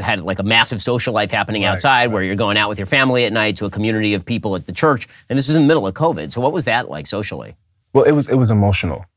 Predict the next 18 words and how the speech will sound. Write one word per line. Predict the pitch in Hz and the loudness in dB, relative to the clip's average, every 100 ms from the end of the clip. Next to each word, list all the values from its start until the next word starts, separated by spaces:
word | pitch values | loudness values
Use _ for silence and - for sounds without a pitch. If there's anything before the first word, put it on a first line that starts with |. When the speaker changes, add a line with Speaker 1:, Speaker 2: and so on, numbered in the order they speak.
| - | -4
Speaker 2:
Uh, | 92 | 0
you, | 92 101 | 2 2
you | 101 | 2
gotta | 98 98 98 | 4 4 2
understand | 90 85 87 90 87 | 0 -2 -2 -2 -2
that | 78 | -2
guys | 87 90 90 - | 0 2 0 -2
at | 87 | -8
this | 80 87 | -6 -6
time, | - 85 85 | -4 -2 -2
they | 82 87 | 0 -2
were, | 87 | -2
they | 78 95 | 0 2
were | 104 | 2
feeling | - 107 90 90 | 2 0 0 -2
the | |
pressure | 85 101 95 92 | -2 -2 0 -2
themselves | 87 82 - 92 92 82 | -4 -6 -4 0 0 0